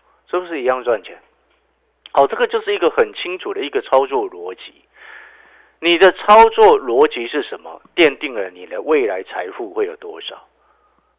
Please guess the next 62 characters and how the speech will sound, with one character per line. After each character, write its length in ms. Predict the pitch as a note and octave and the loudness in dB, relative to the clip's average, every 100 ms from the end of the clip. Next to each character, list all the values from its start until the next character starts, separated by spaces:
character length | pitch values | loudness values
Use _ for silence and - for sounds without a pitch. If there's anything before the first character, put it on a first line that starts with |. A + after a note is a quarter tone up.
| _ | _
如 120 | G#3+ | 4
果 140 | A#3 D#3 | 6 2
你 120 | B2 | 2
是 140 | G#4+ | -4
习 260 | - - B2 | -4 -8 -2
惯 220 | F#3 D3 | 0 0
一 80 | F#3 | -2
直 120 | B2+ | -12
冲 200 | A2+ C3+ | -8 -6
来 160 | B2+ G#2+ | -2 -4
冲 220 | A2+ A2+ | -4 -12
去 220 | G#2+ A#2 | -12 -16
的， 100 | F2 - _ _ | -16 -20 _ _
那 200 | C3+ C3+ G#2 _ _ _ | -6 -6 -6 _ _ _
有 120 | A#2 | -12
时 120 | G#2+ B2 | -6 -4
候 100 | C3+ | 0
赚 200 | B2+ A2 | -2 -2
钱， 140 | F#2+ | -12
有 100 | F#2 | -14
时 120 | F2+ | -8
候 100 | A2+ | -4
赔 240 | A2+ F#2 G#2 | -4 -8 -14
钱。 200 | - - _ _ | -16 -18 _ _
但 160 | - D3+ | -4 -2
是 80 | D#3 | -4
如 140 | D#3 | -6
果 140 | C#3 | -4
你 100 | A2 | -6
又 140 | A2+ D3+ | -4 -4
没 100 | C3+ | -2
有 80 | A#2+ | 0
办 140 | C3+ | 0
法 80 | A#2 | 0
摆 260 | - F2+ | -2 -6
脱 160 | F#2 - | -4 -6
你 160 | A#2+ G2 | -6 -12
的 140 | G2 | -14
人 260 | F#2+ F#2+ G#2 | -14 -16 -16
性， 260 | - C#3 - _ _ _ _ _ | -12 -12 -14 _ _ _ _ _
套 220 | - F#3+ C#3+ | 4 6 6
牢 160 | A#2 | 4
了 140 | A#2+ A2 | 2 0
你 100 | G#2+ | -4
就 100 | C#3+ | -8
不 100 | D#3 | -4
想 200 | - G2+ | -4 0
卖， 240 | C3 A2+ - _ _ _ _ | 0 0 -6 _ _ _ _
到 180 | G3+ F#3 | 6 8
后 180 | G3 F#3+ | 8 6
面 200 | F#3+ F3+ | 4 -2
注 200 | - F3 | 2 2
定 180 | F3+ D#3 | 0 -2
就 120 | D#3+ | 0
是 80 | E3 | 0
套 280 | - E3+ C#3+ | 2 4 4
满 240 | A#2 B2+ | 2 -4
手， 260 | - F2 - _ _ _ | -8 -10 -10 _ _ _
不 100 | G2+ | -6
会 100 | G#2+ | -6
赚 180 | G#2 - | -6 -12
钱， 120 | - | -16